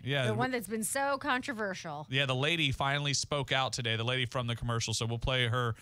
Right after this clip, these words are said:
Speaker 1: her reply on the Today Show from this morning. All right, this is our third
Speaker 2: <laughs>
Speaker 1: time starting over this thing because I think,
Speaker 2: <laughs>
Speaker 1: I think now we have the mics all recording. Aaron?
Speaker 2: I'm here. Am I here?
Speaker 1: Yeah, you're here.
Speaker 2: Okay,
Speaker 1: All right, you're
Speaker 2: all
Speaker 1: good.
Speaker 2: right.
Speaker 1: Now,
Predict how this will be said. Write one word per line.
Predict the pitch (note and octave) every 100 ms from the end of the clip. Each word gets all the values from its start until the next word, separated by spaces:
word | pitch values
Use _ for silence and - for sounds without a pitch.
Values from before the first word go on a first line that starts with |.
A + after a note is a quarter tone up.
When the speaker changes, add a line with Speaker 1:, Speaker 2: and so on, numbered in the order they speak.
| - -
Speaker 1:
her | C3+ C3
reply | A#2 - A#2 A#2+ A2+
on | A2+
the | A2+
Today | A2+ A2 A2+
Show | A#2 G#2
from | G#2
this | G2+
morning. | G#2+ G2 G2 - _ _ _ _ _ _ _ -
All | A#3
right, | G3+ D3+
this | F3
is | G3
our | F3
third | - G3+ G3+ F3
Speaker 2:
<laughs> |
Speaker 1:
time | G3 F#3 E3 D3
starting | - E3 D#3+ D#3+
over | D#3 C#3+
this | C#3+
thing | D#3 D3
because | C3 C3
I | C3
think, | D#3+ A4+ - - - G#4
Speaker 2:
<laughs> | - G4 -
Speaker 1:
I | C#3
think | F#3 F3+
now | D#3+ E3
we | D#3
have | D3+
the | C#3
mics | C3+ C#3 A#2
all | C3 B2
recording. | A#2+ C3 A#2 B2+
Aaron? | D3+ D#3 - -
Speaker 2:
I'm | A3 B3 A#3+ A#3+
here. | D#4 E4 F4+ F#4
Am | A#3
I | G#3+
here? | A3+ B3+ C4 C4 -
Speaker 1:
Yeah, | B2+
you're | B2 B2+
here. | A#2+ G#2+
Speaker 2:
Okay, | - A#2+
Speaker 1:
All |
right, | A#2 A2
you're | G#2+
Speaker 2:
all | G#2+
Speaker 1:
good. | G#2+
Speaker 2:
right. | - - - _ _ _ -
Speaker 1:
Now, | C3+ D#3 A#2